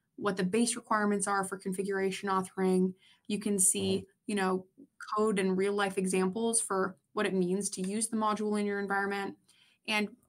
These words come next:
Speaker 1: you know, you're right. Like, I feel like generally when I've talked to people about this, they've been pleasantly surprised at, you know, it seems like there's kind of a big barrier to entry. You're authoring D S C, but at the end of the day, you're working with key value pairs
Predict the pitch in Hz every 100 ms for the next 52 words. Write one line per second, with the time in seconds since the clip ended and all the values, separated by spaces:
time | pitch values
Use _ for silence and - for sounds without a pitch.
0 | _ _ 220 240 220 226 226 254 214 -
1 | 196 190 190 208 208 190 190 185 202 214
2 | 214 196 190 185 196 190 208 190 190 190
3 | 190 190 - 190 190 185 - 196 208 190
4 | - - 208 214 - 202 - _ _ _
5 | _ - 202 190 190 185 _ _ _ -
6 | 208 - 226 226 214 214 202 196 190 -
7 | _ 208 196 190 202 185 196 196 196 190
8 | 247 240 240 208 196 196 196 202 196 190
9 | 190 185 - 233 226 196 196 - _ -
10 | 214 220 233 233 196 208 196 190 185 208
11 | 190 226 214 196 - 208 196 196 208 196
12 | 202 196 196 190